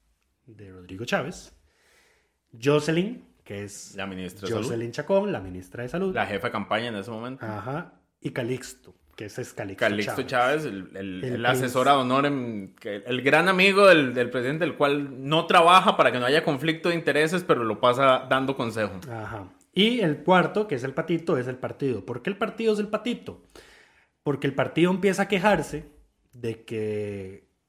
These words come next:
Speaker 1: eh, Jocelyn, la ministra o la ahora ministra de Salud,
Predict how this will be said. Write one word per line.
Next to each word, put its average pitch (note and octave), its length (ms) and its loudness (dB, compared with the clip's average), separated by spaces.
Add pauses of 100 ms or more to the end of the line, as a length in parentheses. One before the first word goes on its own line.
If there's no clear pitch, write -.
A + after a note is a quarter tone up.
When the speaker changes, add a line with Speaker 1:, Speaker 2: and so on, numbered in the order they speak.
(160)
Speaker 1:
eh, G2+ 680 -6
Jocelyn, C#3 580 -6 (1160)
la F#2+ 120 -16
ministra F#2+ 460 -12
o G#2+ 120 -6
la G#2 180 -8
ahora G2+ 220 -8
ministra A2+ 440 -10
de A2+ 60 -6
Salud, C3 360 -4